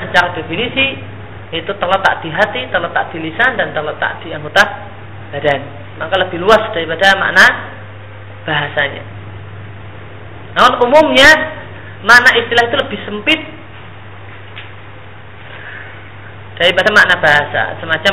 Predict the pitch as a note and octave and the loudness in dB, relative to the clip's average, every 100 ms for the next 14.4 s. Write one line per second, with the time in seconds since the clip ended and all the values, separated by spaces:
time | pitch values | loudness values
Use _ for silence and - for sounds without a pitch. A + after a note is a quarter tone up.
0 | F#3+ F3+ F3 F#3 G3+ G#3 - G#3 G#3+ - | 4 4 2 2 2 2 4 6 6 -2
1 | - E3+ G3 F#3 E3 D#3 D#3+ D#3 D#3 D3+ | -8 0 2 2 0 0 0 -2 -4 -6
2 | - - - - - - G3 A3+ A#3 C4 | -10 -14 -14 -14 -12 0 6 6 8 6
3 | B3 A3+ G#3+ F#3 G3 F#3+ F3 F#3 E3 D#3 | 6 4 6 6 6 2 4 4 4 2
4 | - - - - - - - - - - | -2 -6 -12 -12 -12 -12 -14 -14 -14 -14
5 | - - - - - - - G3 A#3+ B3+ | -14 -14 -14 -14 -14 -14 -10 4 4 6
6 | B3+ C#4 D#4 E4+ C#4+ C#4 - A3+ A3+ - | 2 6 6 6 6 4 4 0 0 4
7 | F#3 - A#3 A3 B3 B3+ - F#3+ F3+ - | 6 8 6 8 6 4 -4 -8 -8 2
8 | F3+ E3+ G3 B3+ - F#3+ F3+ F3+ - E3 | 2 4 4 4 4 -2 0 0 -2 -4
9 | G3+ A#3+ A#3 A#3 - F#3 F#3 F#3 F3+ - | 0 0 0 -6 -6 -2 2 2 2 2
10 | G#3 F3+ E3+ G3 G3 E3 G3 A3+ F4+ - | 2 2 -2 -2 -2 0 2 6 8 6
11 | - - - - F#3 G#3 G#3 F#3 F3+ F3 | 2 -12 -14 -2 0 0 -2 -4 -4 -4
12 | F3+ D#3 D#3 C#3+ - C#3+ - - - - | -4 -4 -4 -4 -4 -8 -10 -14 -14 -14
13 | - - - E3+ E3+ - E3+ G3+ F#3+ F3+ | -14 -12 -6 -4 -4 -6 0 2 2 -2
14 | E3 F3+ F3 | 0 0 6